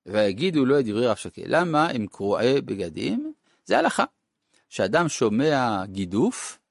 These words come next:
צריך לקרוע את בגדיו. מכיוון שרב שקה אמר דברים קשים מאוד על השם, אז לכן הם קרעו את בגדיהם.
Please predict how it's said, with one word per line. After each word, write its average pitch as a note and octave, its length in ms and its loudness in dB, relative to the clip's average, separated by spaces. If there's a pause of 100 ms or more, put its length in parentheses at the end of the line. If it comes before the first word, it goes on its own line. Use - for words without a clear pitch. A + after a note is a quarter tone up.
צריך C#3 340 0
לקרוע C3 560 0
את A2 80 -8
בגדיו. G2 400 -4 (680)
מכיוון A2 600 2 (120)
שרב F#2 580 -2
שקה A2+ 440 0
אמר G2 480 0
דברים G2 560 -2 (160)
קשים C3 380 -4
מאוד G#2+ 320 -2
על E2+ 120 -6
השם, E3 360 -2 (600)
אז G#2 140 -6
לכן B3+ 240 2
הם G#2 100 0
קרעו A#2+ 300 0
את C3+ 60 -4
בגדיהם. A2 500 -2